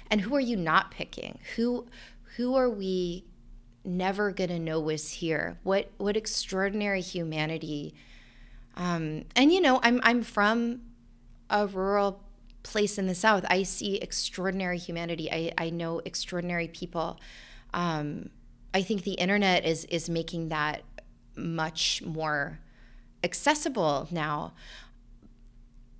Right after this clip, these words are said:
But there just, there's, there's such treasures of humanity, I, I don't know another way to say it, that I feel like we miss and was missed in that record.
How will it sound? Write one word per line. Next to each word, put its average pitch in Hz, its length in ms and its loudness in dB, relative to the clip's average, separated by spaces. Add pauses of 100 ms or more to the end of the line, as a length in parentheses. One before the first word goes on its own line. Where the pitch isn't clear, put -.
(280)
But 220 160 -6
there 226 140 0
just, - 400 -4
there's, 226 380 2
there's 220 320 0
such - 760 -6 (140)
treasures 190 960 0
of 165 320 -2 (260)
humanity, 165 960 -4
I, 180 200 4
I 185 80 4
don't 190 160 0
know 190 80 0
another 180 280 2
way 170 120 2
to 165 100 -2
say 180 240 0
it, 160 240 0
that 160 280 -4
I 165 140 -6
feel 175 340 -10
like 170 400 -8 (640)
we 180 160 0
miss - 640 -4 (300)
and 170 320 -2
was 180 180 2
missed 175 260 -2
in 170 100 -2
that 151 160 -2
record. - 380 -6